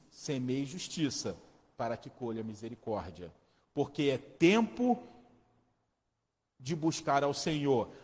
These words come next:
até que ele venha e chova a chuva de justiça sobre nós. Que o Senhor possa nos abençoar e que essa palavra possa estar sendo ministrada no nosso coração.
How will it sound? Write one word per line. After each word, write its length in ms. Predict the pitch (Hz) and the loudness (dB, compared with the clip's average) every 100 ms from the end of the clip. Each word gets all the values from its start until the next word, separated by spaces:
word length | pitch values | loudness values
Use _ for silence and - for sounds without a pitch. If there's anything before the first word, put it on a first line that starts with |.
| - | -2
até 320 | 117 131 151 | -2 2 2
que 180 | 156 175 | 2 2
ele 160 | 165 170 | 2 2
venha 500 | 131 147 123 113 - - - | 0 0 0 -4 -8 -16 -6
e 120 | 156 | -4
chova 640 | - - 151 143 131 147 143 - - | -2 2 2 2 2 0 0 -12 -6
a 100 | 131 | -6
chuva 720 | - - 226 269 247 233 214 | -6 -8 -4 -4 -2 0 -2
de 180 | 165 160 | -4 -10
justiça 720 | 165 - - 143 - 139 123 - - _ | -10 -10 -8 -8 -6 -6 -6 -10 -20 _
sobre 400 | - 135 117 120 | -8 -8 -6 -10
nós. 440 | 98 85 78 - _ _ _ | -10 -14 -18 -20 _ _ _
Que 60 | |
o 60 | 214 | -8
Senhor 400 | 202 220 175 160 | -4 -2 0 0
possa 380 | 147 147 143 - | 2 2 2 0
nos 240 | 143 131 | -4 0
abençoar 720 | 139 135 131 - 127 120 131 - - - - | 0 0 -4 -2 2 2 2 -2 -16 -20 -12
e 60 | 160 | -10
que 480 | - 190 190 170 - - - - | -2 4 8 6 6 -4 -18 -4
essa 280 | 156 180 202 | 2 4 4
palavra 560 | - 175 165 160 143 139 | 6 6 8 8 6 4
possa 320 | 170 160 - | 2 2 0
estar 340 | - 156 151 | 2 6 6
sendo 300 | 143 180 160 | 4 -2 -2
ministrada 720 | 160 175 190 - - 143 139 139 | -2 -2 -2 -4 -2 0 2 0
no 120 | 135 | -4
nosso 320 | 131 127 - | -2 -2 -2
coração. 540 | 135 123 - - 85 | -6 -4 -6 -12 -14